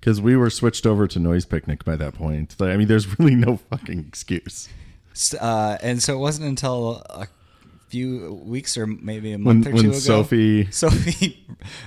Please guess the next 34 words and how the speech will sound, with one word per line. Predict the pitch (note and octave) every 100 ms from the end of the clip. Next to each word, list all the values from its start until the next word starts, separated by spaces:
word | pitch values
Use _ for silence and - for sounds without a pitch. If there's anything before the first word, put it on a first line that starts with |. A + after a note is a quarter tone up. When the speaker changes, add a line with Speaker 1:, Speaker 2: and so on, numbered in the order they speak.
| -
Speaker 2:
uh, | C3+ B2+
was, | B2+ C3
I |
was | C3
talking | - C3+
to | B2+
Sophie, | B2+ F3 E3 B2
and | A2+ A2+
she | A2 B2
was | A2+
like, | A#2 A2+
"Hey." | - - G#3+ D3+ G#2+ A2
Speaker 1:
From | A#2+ A#2+ G#2
Diorama. | G2+ F2 D#2+ D#2 E2 F#2 - _ _ _ _ _
Speaker 2:
"Hey, | F#3+ F3+ D3 C3 B2+
Speaker 1:
And | A2+ A#2
she's | - C3+
so | E3+
Speaker 2:
did | A3
you |
Speaker 1:
nice. | F2 D#2+ F2+
Speaker 2:
ever | D#3 D3 C#3+ - - - _
release | - C3+ C#3+ - -
<laughs> | C3
that | C3+
episode?" | E3 A3+ - - A2+ A2 C3 - - - -
And | D3+
I | C3+
looked, | C3 A#3 D#3+
and | C3+
we | C3 C3
did | B2+
not. | A#2+ A2 - - -
Speaker 1:
No, | A2+ C#3 E3 G2